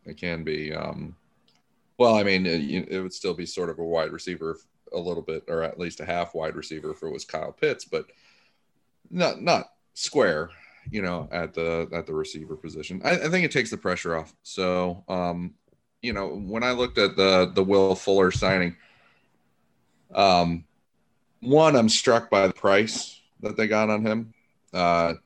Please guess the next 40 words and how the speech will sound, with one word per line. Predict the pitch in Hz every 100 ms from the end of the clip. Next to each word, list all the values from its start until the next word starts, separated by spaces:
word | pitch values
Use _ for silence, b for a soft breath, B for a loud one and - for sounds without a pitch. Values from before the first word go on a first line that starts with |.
| -
I | 92
was | 90
immediately | 92 104 98 90 85
struck | - 85 80 -
by | 78
the | 76
price | - 80 80 -
that | 80
they | 80 78
got | 80 80
on | 82
him. | 82 78 82 _ _ -
Um, | 87 85 82 85 82 76 - _ _ _ _ _ _ _ -
especially, | 95 - 110 107 95 95 87
I | 92
just | 110 107 -
saw | 95 90
T | - 107
Y | 95 87
Hilton | 92 85 85
sign | 82 82 80
today | 78 82 82
for | - 76
ten | 87 80
million | 80 80
dollars, | 82 80 - - - _ _ _ _ -
a | 95
one-year | 90 87 85
deal | 78 80 80
for | 82
ten | 80 78
million | 76 78 78
dollars. | - - - - _ b b b -
He's | 135
thirty-one | - 127 117 104 95
years | 85 82
old. | 90 78
Will | 87 90
Fuller's | - 82 76 -
twenty-six. | - 76 73 - 67 - -